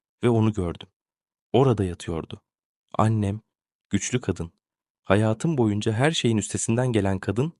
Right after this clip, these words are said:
şimdi o odada bu kadar yalnız ve çaresiz görünüyordu. Yavaşça yanına yaklaştım. Yavaşça ellerini tuttum. Soğuktu. Elleri, bir zamanlar bana hayat veren eller, şimdi cansızdı.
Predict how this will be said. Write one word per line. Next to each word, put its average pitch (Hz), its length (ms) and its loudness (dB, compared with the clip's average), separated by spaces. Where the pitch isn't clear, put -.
şimdi - 340 -2
o - 80 4
odada 120 540 2
bu 185 60 2
kadar 147 300 2
yalnız 120 560 -2
ve 113 80 2
çaresiz 104 520 0
görünüyordu. 80 580 -2
Yavaşça 107 440 4
yanına 90 280 0
yaklaştım. - 580 -6
Yavaşça 95 600 2
ellerini 90 380 2
tuttum. - 440 -6
Soğuktu. - 680 2
Elleri, 82 480 2
bir 131 120 6
zamanlar 87 560 2
bana 80 340 0
hayat 101 380 4
veren 80 240 2
eller, 76 440 -6
şimdi 95 320 0
cansızdı. 82 640 -4